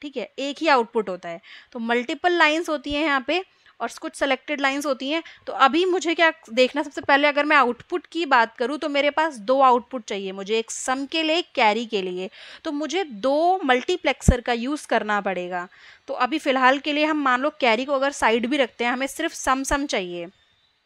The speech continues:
तो हमारे कितने इनपुट हैं? अगर मैं सिर्फ सम सम की बात कर रही हूँ तो मुझे एक मल्टीप्लेक्सर चाहिए, ठीक है।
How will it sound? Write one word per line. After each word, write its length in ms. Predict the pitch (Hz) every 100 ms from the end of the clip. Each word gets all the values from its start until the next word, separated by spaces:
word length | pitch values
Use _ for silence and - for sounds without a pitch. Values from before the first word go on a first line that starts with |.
| _ _ _
तो 60 | 294
हमारे 240 | 285 294 -
कितने 360 | 311 349 349 339
इनपुट 340 | 277 214 190
हैं? 140 | 175 - - - - - _
अगर 180 | 233 247
मैं 100 | 285
सिर्फ 200 | 311 311
सम 180 | 302 269
सम 200 | - 285
की 120 | 311
बात 220 | 277 262
कर 80 | 269
रही 80 | 254
हूँ 40 |
तो 80 | 311
मुझे 220 | 285 285
एक 100 | 285
मल्टीप्लेक्सर 540 | 269 262 269 262 - 277
चाहिए, 280 | 262 247 277
ठीक 320 | 233 196 233
है। 140 | 320